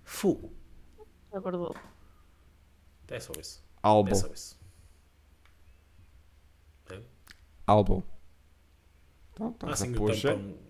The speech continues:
Speaker 1: o tampão
Speaker 3: Tá-se
Speaker 1: álbum, sim.
Speaker 3: Não, o álbum tá-se a pôr jeito e acho que eu também partilhei a, a,
Speaker 1: Ah, sim.
Speaker 3: aquele tweet que era o Ocon.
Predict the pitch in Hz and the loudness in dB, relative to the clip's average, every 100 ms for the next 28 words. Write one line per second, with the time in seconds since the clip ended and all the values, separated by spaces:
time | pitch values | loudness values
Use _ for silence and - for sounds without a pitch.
0 | - - 95 92 92 90 90 82 85 - | -16 -10 -8 -6 -4 -2 -4 -6 -14 -12
1 | 85 78 - - - - 131 170 156 - | -12 -14 -20 -20 -20 -12 0 2 2 0
2 | - - 101 104 107 110 117 113 107 120 | -14 -8 0 4 4 4 2 2 4 6
3 | 117 - 135 147 - 143 143 - 139 139 | 6 4 -2 -2 -2 0 0 -2 -2 0
4 | 135 131 131 - - 120 127 127 123 - | 0 4 2 2 -4 -2 0 2 0 0
5 | 117 117 113 110 110 113 123 - - - | -2 -2 -4 -6 -8 -10 -12 -12 -12 -14
6 | - 135 135 - - 135 - 139 127 - | -6 -4 -2 -4 -10 -8 -2 2 0 0
7 | 139 127 - 110 113 113 131 123 | -2 0 0 2 2 2 0 -2